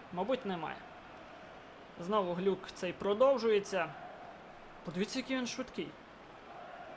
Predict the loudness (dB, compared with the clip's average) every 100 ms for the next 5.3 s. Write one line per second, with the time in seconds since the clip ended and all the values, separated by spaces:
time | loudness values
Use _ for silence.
0 | -6 2 4 4 4 4 2 -4 -2 2
1 | 4 6 6 4 2 2 4 6 6 6
2 | 4 0 2 4 4 4 4 2 2 2
3 | 2 2 0 0 -4 -6 -2 4 4 4
4 | 4 6 6 6 4 4 6 6 6 2
5 | 2 2 2